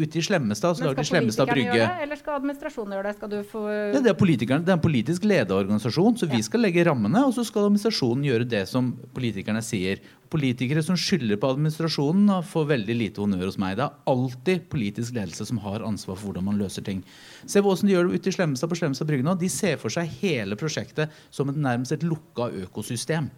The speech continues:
Speaker 1: hvor alt skal fungere sammen, hvor man snakker om trivsel, hvor man snakker om folkehelse, hvor man snakker om miljø,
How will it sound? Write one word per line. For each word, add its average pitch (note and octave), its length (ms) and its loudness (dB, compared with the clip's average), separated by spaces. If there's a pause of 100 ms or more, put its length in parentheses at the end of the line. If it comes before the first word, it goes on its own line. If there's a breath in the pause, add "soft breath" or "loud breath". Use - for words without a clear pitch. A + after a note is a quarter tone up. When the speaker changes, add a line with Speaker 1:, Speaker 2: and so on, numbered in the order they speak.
(260 loud breath)
Speaker 1:
hvor C#3+ 240 -4
alt C#3 240 -2
skal C3+ 200 -4
fungere A#2+ 440 -2
sammen, G#2+ 220 -4
hvor B2 120 -4
man D3+ 80 -4
snakker D3 380 -4
om C#3 100 0
trivsel, G#2+ 480 -6
hvor A2 100 -4
man C3+ 120 -4
snakker B2+ 320 -6
om C3 100 -4
folkehelse, G#2 680 -6
hvor A#2 120 -4
man C#3 100 -2
snakker B2+ 320 -6
om B2 120 0
miljø, A2+ 440 2